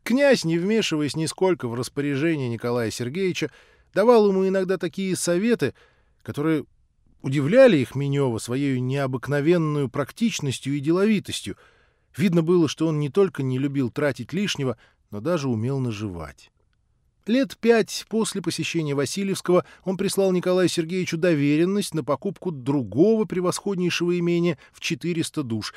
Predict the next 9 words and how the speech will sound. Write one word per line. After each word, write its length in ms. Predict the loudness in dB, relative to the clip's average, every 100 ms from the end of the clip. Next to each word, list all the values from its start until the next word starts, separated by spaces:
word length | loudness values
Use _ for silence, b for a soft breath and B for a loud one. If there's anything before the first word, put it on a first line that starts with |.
| B
в 100 | -6
той 140 | -2
же 120 | -2 -2
губернии. 500 | 0 0 0 -4 -10 _ _ _ _ -14
Николай 260 | -6 -4
Сергеевич 440 | -2 -4 -2 -2 0
был 240 | 2 2
в 40 |
восторге. 680 | 2 0 0 2 4 2 0